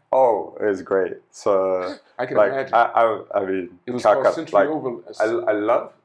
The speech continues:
Speaker 1: and hate India in equal amounts.
Speaker 2: Okay.
Speaker 1: Like, the bureaucracy, trying to get, get a train ticket or trying to, you know, organize, like, really tough. The people, once you're off the tourist trail,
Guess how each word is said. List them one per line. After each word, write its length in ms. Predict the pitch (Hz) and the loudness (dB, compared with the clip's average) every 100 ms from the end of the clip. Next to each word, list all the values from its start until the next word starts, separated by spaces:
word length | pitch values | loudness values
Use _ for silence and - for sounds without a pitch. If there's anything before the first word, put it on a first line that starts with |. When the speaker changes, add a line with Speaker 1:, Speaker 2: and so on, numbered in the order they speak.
| _ | _
Speaker 1:
and 140 | 95 98 | -10 -8
hate 340 | 98 107 - - | -4 -6 -6 -14
India 320 | 101 110 98 | -8 -4 -4
in 80 | 92 | -6
equal 260 | 95 101 | -10 -10
amounts. 280 | 82 82 98 _ _ | -10 -12 -16 _ _
Speaker 2:
Okay. 240 | - 107 92 107 _ _ _ - | -18 -16 -18 _ _ _ _ -4
Speaker 1:
Like, 280 | 87 85 _ _ _ _ 90 | -4 -4 _ _ _ _ _
the 100 | 87 | -10
bureaucracy, 640 | - 90 98 - - - _ | -6 -4 -4 -6 -16 -18 _
trying 360 | - 113 110 104 | -12 -10 -10 -10
to 320 | 95 87 80 - - _ _ - | -8 -6 -8 -12 -20 _ _ -6
get, 280 | 98 - _ _ _ _ _ _ | -6 -6 _ _ _ _ _ _
get 120 | 101 | -8
a 60 | 90 | -8
train 320 | - 98 92 | -12 -12 -12
ticket 320 | - 98 - | -14 -12 -12
or 100 | 90 | -12
trying 280 | - 110 98 | -12 -10 -8
to, 140 | 95 82 | -8 -8
you 80 | |
know, 180 | 82 80 | -10 -10
organize, 380 | 95 95 95 87 - | -8 -6 -6 -8 -8
like, 200 | 90 - _ _ _ _ _ _ _ _ _ | -8 -8 _ _ _ _ _ _ _ _ _
really 300 | 82 110 98 | -6 -4 -6
tough. 180 | - - _ _ _ _ _ _ _ _ | -12 -20 _ _ _ _ _ _ _ _
The 80 | - | -18
people, 580 | - - 254 254 254 262 _ _ _ | -18 -12 -12 -12 -16 -16 _ _ _
once 220 | 110 107 | -16 -12
you're 100 | - - | -14 -12
off 180 | - - | -14 -14
the 60 | - | -20
tourist 440 | _ 107 113 117 | _ -8 -8 -12
trail, 360 | _ 117 127 | _ -10 -10